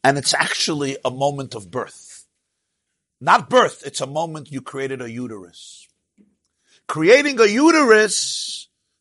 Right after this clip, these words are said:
is not a small thing in life. It's a clay kibble. That's not a small thing. People think it's their lowest moment. In many ways, you're not gonna get a higher moment than this.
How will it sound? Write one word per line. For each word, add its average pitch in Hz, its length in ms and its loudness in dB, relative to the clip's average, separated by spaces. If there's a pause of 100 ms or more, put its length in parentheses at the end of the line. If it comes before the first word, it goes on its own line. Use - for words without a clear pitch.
is 117 120 -10
not 143 160 -2
a 147 80 -4
small 147 340 -4
thing 151 240 -10
in 120 120 -10
life. - 600 -14 (200)
It's - 180 -6
a 113 60 -8
clay 123 240 -4
kibble. 107 400 -10 (800)
That's - 160 -10
not 170 160 2
a 202 60 0
small 208 260 0
thing. 208 220 -2 (320)
People 202 320 0
think 220 240 -2
it's 170 100 0
their 170 220 4
lowest 190 480 4
moment. 190 500 0 (240)
In 151 160 -6
many 190 240 -2
ways, 180 480 -2 (240)
you're 139 160 -6
not 175 240 -2
gonna 156 200 -4
get 175 200 4
a 139 80 2
higher 117 340 -2
moment 104 380 -8
than 90 180 -12
this. - 480 -12